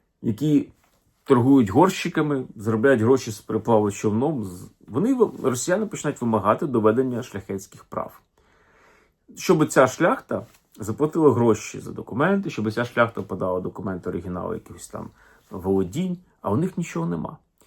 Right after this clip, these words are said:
І ця шляхта не спромоглася довести свої походження. І з них російська система робить кріпосних. На момент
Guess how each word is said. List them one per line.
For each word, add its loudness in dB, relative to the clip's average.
І -2
ця 0
шляхта 0
не 2
спромоглася -2
довести 4
свої 0
походження. -6
І 2
з -4
них 0
російська -4
система -6
робить 0
кріпосних. -8
На 8
момент 4